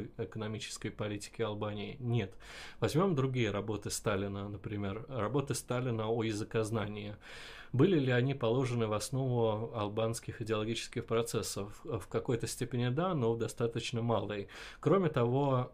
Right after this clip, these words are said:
Энвер Хаджа достаточно поверхностно обычно обозревал меняющийся сталинский вектор в отношении вопросов классовой борьбы при социализме. Это вот очень сложный момент, например, про других проти-, для других противников ревизионизма, это для троцкистов,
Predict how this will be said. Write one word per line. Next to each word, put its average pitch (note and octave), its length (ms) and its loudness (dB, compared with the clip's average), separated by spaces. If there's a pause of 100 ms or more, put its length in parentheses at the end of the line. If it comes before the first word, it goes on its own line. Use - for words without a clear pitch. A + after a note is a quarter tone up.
(140)
Энвер B2+ 420 2
Хаджа C3 680 2 (140)
достаточно A#2 960 0
поверхностно A#2+ 880 0
обычно A2+ 540 0
обозревал A2+ 760 -2 (300)
меняющийся A2+ 760 0
сталинский G#2+ 640 -2
вектор B2+ 520 0
в G#2 120 -4
отношении A#2+ 920 -2 (360)
вопросов A2+ 680 0
классовой G#2+ 500 0
борьбы G#2 400 0
при G2+ 240 -2
социализме. C#3+ 1040 0
Это A#2 220 2
вот A#2 260 -2
очень A#2 380 2
сложный G#2+ 420 2
момент, G#2 500 -2
например, G#2 360 0
про G#2+ 200 0
других A#2+ 440 0
проти-, - 320 -6
для A2+ 320 2
других A#2 420 -2
противников G2+ 720 -4
ревизионизма, G#2 920 -4
это G#2+ 180 -8
для G#2+ 300 -2
троцкистов, D3 760 -2